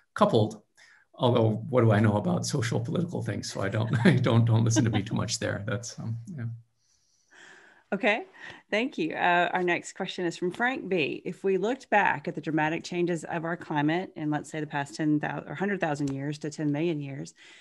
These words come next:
Speaker 2: and we started to test our best simulation with the best data from that time, would our models simulate onset and the onset, excuse me, and end of an ice age correctly? Or easier, if we started to say in, like,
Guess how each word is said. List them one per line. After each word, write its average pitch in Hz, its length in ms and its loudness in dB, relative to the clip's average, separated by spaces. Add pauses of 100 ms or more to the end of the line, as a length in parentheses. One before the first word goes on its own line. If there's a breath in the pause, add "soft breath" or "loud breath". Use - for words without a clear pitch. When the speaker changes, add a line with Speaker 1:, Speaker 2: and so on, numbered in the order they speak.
(220 loud breath)
Speaker 2:
and 175 100 0
we 185 60 4
started 240 280 2
to 202 60 -6
test 190 320 4
our 180 80 2
best 165 300 0
simulation 156 640 0
with 147 140 0
the 156 60 -6
best 147 340 -2
data 160 260 -2
from 151 160 -6
that 143 180 -4
time, 139 460 -8 (420 loud breath)
would 160 120 -4
our 160 60 0
models 196 540 0
simulate 196 640 -2
onset 165 720 -4 (440 soft breath)
and 165 200 0 (180)
the 156 160 -2
onset, 196 380 2
excuse 156 280 -4
me, 151 140 2
and 165 140 2
end 185 180 4
of 160 80 2
an 170 100 0
ice 170 300 0
age 156 220 -6
correctly? 165 500 -2 (200)
Or 185 440 -2 (460 soft breath)
easier, 160 320 2
if - 280 2
we 180 100 2
started 185 300 2
to 185 80 0
say 170 300 0
in, 170 80 2
like, 156 180 -2